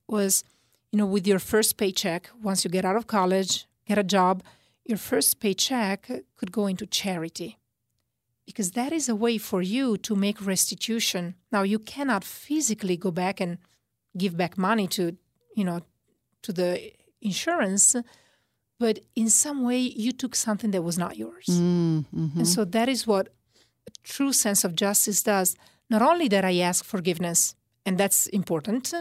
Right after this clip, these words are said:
Speaker 1: that's key, that's step one, but step two is, okay, I need to make restitution.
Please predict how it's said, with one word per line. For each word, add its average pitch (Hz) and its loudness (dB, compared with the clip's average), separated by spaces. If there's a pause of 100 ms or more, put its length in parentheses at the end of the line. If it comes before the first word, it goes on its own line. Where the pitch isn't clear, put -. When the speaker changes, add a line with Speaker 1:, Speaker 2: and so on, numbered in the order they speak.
(100)
Speaker 1:
that's - -10
key, 202 -2
that's - -6
step - -2
one, 185 -2 (400)
but - -10
step - 0
two 269 0
is, 185 0 (440)
okay, 190 -6
I 220 -6
need 220 2
to 220 -4
make 180 -8
restitution. - -8